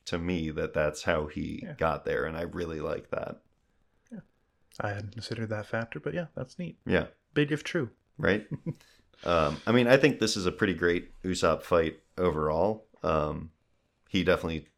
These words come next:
Speaker 1: summed it up best at the end when he says, "You shouldn't have challenged him in negativity and
Speaker 2: <laughs>
Speaker 1: lying." Like, for sure.
Speaker 2: Indeed.
Speaker 1: Yes. Um,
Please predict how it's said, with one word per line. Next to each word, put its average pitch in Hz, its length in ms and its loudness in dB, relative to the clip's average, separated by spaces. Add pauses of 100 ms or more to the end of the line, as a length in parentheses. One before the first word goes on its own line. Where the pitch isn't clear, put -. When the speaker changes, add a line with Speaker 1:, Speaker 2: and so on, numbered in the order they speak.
Speaker 1:
summed 80 300 -2
it 82 40 4
up 80 160 0
best 80 280 -4
at 80 140 0
the 80 120 -2
end 80 380 -6
when - 100 -6
he 78 80 -4
says, 76 540 -2
"You 82 100 -10
shouldn't 76 320 -4
have 76 80 -10
challenged 78 400 -2
him 78 160 -2
in 76 240 -8 (100)
negativity 76 800 -4
and 73 280 -8 (100)
Speaker 2:
<laughs> - 100 -20
Speaker 1:
lying." 82 520 -4 (120)
Like, 71 220 -10 (140)
for 82 160 -8
sure. - 240 -6
Speaker 2:
Indeed. 101 200 -12
Speaker 1:
Yes. - 340 -6 (1080)
Um, 71 400 -6